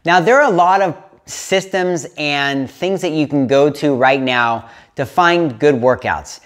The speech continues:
such as YouTube. And there's other plans that allow you to pay and then pick and choose the workout that you want to do. And I'm telling you, some of those workouts are phenomenal. They're great workouts.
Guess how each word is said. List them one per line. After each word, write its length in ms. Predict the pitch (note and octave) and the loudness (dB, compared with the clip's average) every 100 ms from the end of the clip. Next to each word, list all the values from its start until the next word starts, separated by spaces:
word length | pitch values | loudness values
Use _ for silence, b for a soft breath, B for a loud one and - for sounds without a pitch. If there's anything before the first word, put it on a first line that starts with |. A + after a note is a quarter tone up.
| b | b
such 320 | - - D#3 D3+ | -6 0 2 2
as 200 | B2+ G#2+ | 0 2
YouTube. 640 | D3 - D3+ D3 D3 C#3 B B | 0 0 2 2 2 -2 B B
And 100 | D3 | -2
there's 140 | E3 D#3+ | -2 0
other 240 | G3+ B3+ C4+ | 2 2 0
plans 500 | - F3 E3 E3 D3 | -2 -2 0 0 0
that 180 | D3+ | 0
allow 360 | C#3+ C#3+ D3 D#3 | 0 0 2 2
you 160 | D#3 D3 | 0 -4
to 380 | - D3 C#3+ | -4 -2 -2
pay 600 | C#3 - E3 F3+ F3 E3+ B B _ | -6 -6 -2 0 -2 -4 B B _
and 120 | D#3 D#3+ | -2 0
then 220 | E3 D#3+ | 0 -2
pick 300 | - B3+ A3+ | -2 0 0
and 120 | F3 | -2
choose 280 | - G#3+ E3 | 0 0 2
the 80 | D#3 | 4
workout 360 | D#3+ D#3+ D3+ | 2 2 0
that 220 | D3 C3+ C#3 | -2 -4 -4
you 80 | |
want 380 | B2 G#2+ B2 A#2+ | -4 -4 -4 -6
to 80 | G2+ | -8
do. 160 | F#2 F2+ - _ _ B B B B - | -10 -12 -16 _ _ B B B B -6
And 140 | C#3+ | 0
I'm 140 | E3+ G3+ | 0 2
telling 300 | F#3+ E3+ C3+ | 2 2 0
you, 40 | |
some 220 | A2 A3 | -2 0
of 40 | G#3 | 0
those 120 | B2 | 2
workouts 440 | D#3 D#3 C#3 B2 | 0 2 0 0
are 160 | B2 G#2+ | -2 -4
phenomenal. 920 | - - B2 B2+ C#3 D#3 C#3 G#2+ F2+ | -8 -6 -4 -2 0 0 0 -4 -6
They're 280 | B2 E3 B2 | 0 0 0
great 460 | A#2 C3+ F3 G#3+ | -4 -2 0 0
workouts. 540 | C#3+ D3+ C#3+ G2 F2 | 2 0 0 -6 -8